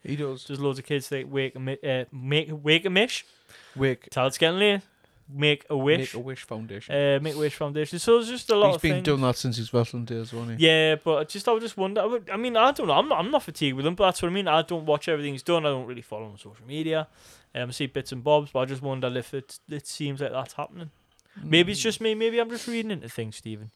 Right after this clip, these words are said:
Speaker 1: I don't know. Uh,
Speaker 2: Be
Speaker 1: I mean,
Speaker 2: interesting.
Speaker 1: has there been any social media?
Speaker 2: I think there is always, again, trolls on social media, but it's
Speaker 1: Mm.
Speaker 2: just, there was a lot, lot of things I've seen, like, you got kinda, again, the Black Adam experiment seemed to kind of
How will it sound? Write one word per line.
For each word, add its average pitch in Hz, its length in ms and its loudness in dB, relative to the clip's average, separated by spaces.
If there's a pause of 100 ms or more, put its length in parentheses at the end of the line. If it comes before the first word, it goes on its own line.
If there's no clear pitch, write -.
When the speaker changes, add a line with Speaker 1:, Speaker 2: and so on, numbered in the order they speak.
(180)
Speaker 1:
I 131 100 -6
don't 131 240 -6
know. 139 180 -4 (240)
Uh, 98 120 -8
Speaker 2:
Be 170 80 2
Speaker 1:
I 156 60 4
mean, 143 80 4
Speaker 2:
interesting. 131 340 0
Speaker 1:
has 135 120 0
there 135 80 0
been 135 200 -4
any 131 320 -8 (800)
social 135 420 -10
media? 135 440 -4 (1000)
Speaker 2:
I 220 100 6
think 226 160 8
there 165 200 6
is 156 180 6
always, 165 260 8
again, 143 400 4
trolls 147 420 6
on 147 100 -2
social 131 360 -4
media, 139 320 2
but 214 140 6
it's 220 60 4
Speaker 1:
Mm. - 20 -8
Speaker 2:
just, 196 160 -6
there 180 100 4
was 170 140 -6
a 180 80 -2
lot, 143 180 2
lot 175 240 6
of 147 80 -2
things 165 240 -2
I've 147 60 -6
seen, 165 240 -2
like, 147 120 4
you 139 100 -6
got 139 340 2
kinda, 127 520 -2 (200)
again, 135 320 -2
the 131 60 -8
Black 135 260 2
Adam 131 240 0
experiment 131 480 0
seemed 135 240 -4
to 127 80 -14
kind 127 280 -4
of 123 240 -6